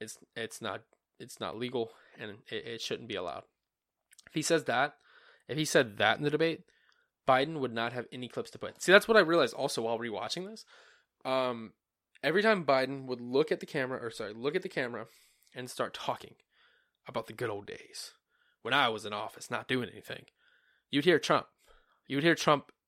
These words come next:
You'd hear Trump saying everything, talking about Hunter Biden, talking about how Tr-, how Joe's done nothing. And the reason he did this is because he didn't want to give Joe Biden the moment.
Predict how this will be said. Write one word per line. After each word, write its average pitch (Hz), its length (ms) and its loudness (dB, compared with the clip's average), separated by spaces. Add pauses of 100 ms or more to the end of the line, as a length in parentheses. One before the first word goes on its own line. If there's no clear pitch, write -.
(760)
You'd 135 140 -2
hear 156 120 0
Trump - 260 0
saying 127 400 0 (160)
everything, 127 320 -2 (340)
talking 135 240 2
about 123 200 2
Hunter 135 200 2
Biden, 98 280 2 (280)
talking 131 320 0
about 120 280 2
how 123 120 -2
Tr-, 127 200 -4 (180)
how 127 220 0 (200)
Joe's 131 240 2
done 120 220 -2
nothing. 120 320 2 (1300)
And 135 160 -6
the 120 60 -8
reason 151 300 -2
he 131 100 -14
did 120 240 -8
this - 300 -16 (1040)
is 127 140 -2
because 117 380 -2 (180)
he - 160 -4
didn't 135 140 6
want 131 80 2
to 127 40 0
give 120 180 -2 (220)
Joe 127 160 2
Biden 110 360 0 (260)
the 120 180 -2
moment. 98 520 -6